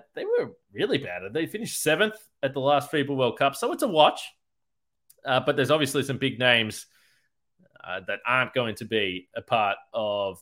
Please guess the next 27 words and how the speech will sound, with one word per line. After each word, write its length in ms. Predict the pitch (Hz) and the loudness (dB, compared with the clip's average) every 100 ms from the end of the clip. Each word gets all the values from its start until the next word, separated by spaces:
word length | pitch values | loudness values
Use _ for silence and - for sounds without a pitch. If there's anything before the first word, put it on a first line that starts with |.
| _ | _
the 200 | 113 98 | -6 -6
World 340 | 95 98 92 | -4 -6 -4
Cup, 240 | - 180 - | -2 -2 -2
with 180 | 110 90 | -6 -6
Giannis 540 | 107 151 165 160 160 | -2 2 2 0 -2
looking 300 | 151 135 127 | -6 -4 -4
uncertain 760 | 113 117 107 - 147 147 127 120 | -2 -4 -6 -2 2 2 -2 -6
with 280 | 110 98 | -6 -8
Greece. 600 | - 151 185 185 180 - - _ _ _ _ _ _ _ | -6 2 6 4 2 -8 -14 _ _ _ _ _ _ _
Nikola 400 | 107 - 123 104 | -8 2 2 4
Jokic, 840 | 98 139 185 180 185 - - - - _ _ | 4 6 6 6 0 0 -10 -14 -20 _ _
he's 240 | - 156 | -6 -2
not 140 | 185 180 | -2 -2
gonna 120 | 175 | 0
be 100 | 160 | 0
a 60 | |
part 280 | 147 165 160 | 2 6 6
of 80 | 151 | 4
it 160 | 143 - _ _ _ | -2 -4 _ _ _
for 100 | - | -10
Serbia 520 | 135 160 151 143 143 131 | -6 0 0 0 0 2
as 160 | 120 | 0
well. 240 | 123 120 113 | 2 2 2
So 140 | 214 | 0
there's 180 | 349 370 | -4 -4
players 400 | - 180 139 113 | 2 4 4 4
missing, 360 | 120 - 185 | -2 -2 -4